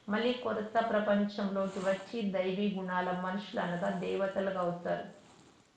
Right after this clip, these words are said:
ఇప్పుడు శూద్రుల నుండి బ్రాహ్మణులకు అవుతారు. ప్రజాపిత బ్రహ్మకు సంతానంగా అవ్వకుంటే వారసత్వం ఎలా తీసుకుంటారు?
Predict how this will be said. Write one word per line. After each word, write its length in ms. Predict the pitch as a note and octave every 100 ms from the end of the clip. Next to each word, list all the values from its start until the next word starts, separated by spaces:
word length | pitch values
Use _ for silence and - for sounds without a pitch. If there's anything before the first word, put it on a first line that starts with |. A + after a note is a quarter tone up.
| _ -
ఇప్పుడు 260 | G#3 G3+ G#3+
శూద్రుల 500 | A3 A#3+ G#3 A3 G#3
నుండి 280 | G3+ G3 G3+
బ్రాహ్మణులకు 760 | F#3 F#3+ F#3 G3+ G3+ G3+ G3
అవుతారు. 460 | F3 F3 F3+ F3+ G3
ప్రజాపిత 680 | G3 F#3 F#3+ G3 G3+ F#3
బ్రహ్మకు 580 | F#3+ F3 F3+ F#3+ - G3+
సంతానంగా 920 | G3 - F#3 F3+ G3 G3 G3+ G3 F#3+
అవ్వకుంటే 680 | E3+ E3+ F#3+ F#3 E3+ E3 G3
వారసత్వం 800 | F#3 F#3+ G#3+ G#3 A#3 G3+ A3+ G#3
ఎలా 200 | G3+ G#3
తీసుకుంటారు? 880 | G3+ G3+ - - G3+ G3 F#3+ G3+